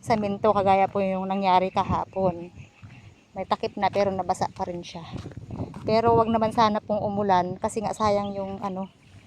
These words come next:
yung pagbibilad ba. Tapos syempre, ang isa pang ano,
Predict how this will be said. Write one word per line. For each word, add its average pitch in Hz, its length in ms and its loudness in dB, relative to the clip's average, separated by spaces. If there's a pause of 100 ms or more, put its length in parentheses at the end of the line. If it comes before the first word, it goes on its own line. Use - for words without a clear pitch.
(200)
yung 208 160 -4
pagbibilad 202 640 2
ba. 180 160 4
Tapos 208 480 -2
syempre, 233 480 2 (320)
ang 233 160 -6
isa 254 80 0
pang 262 240 0
ano, 208 400 2